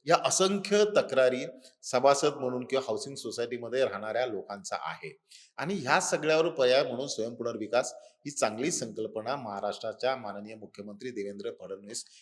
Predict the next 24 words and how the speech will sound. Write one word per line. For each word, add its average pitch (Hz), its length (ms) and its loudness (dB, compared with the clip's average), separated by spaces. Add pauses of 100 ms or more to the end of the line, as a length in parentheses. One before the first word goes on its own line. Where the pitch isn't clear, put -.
(140)
यांच्या 101 280 -4
संकल्पनेतून 120 760 -6
ती 156 100 -10 (100)
तयार 135 200 8
झाली 92 200 -4
आहे. 80 100 -6 (340)
बऱ्याच 220 300 8
सवलती 180 400 6
आहेत, 113 120 2
त्यांना 139 220 4
कर्जाच्या 139 580 4
व्याजात 123 320 6
सवलत 117 440 0
आहे, 95 300 0 (480)
अ, 110 360 4
टी-, 123 260 2
अ, 107 540 6
टीडीआर 131 460 4
सवलतीच्या 120 520 2
दरात 104 240 4 (120)
मिळणार 101 280 -6
आहे, 98 320 -8 (340)
त्याच्यानंतर, 139 560 4
अ, 147 220 6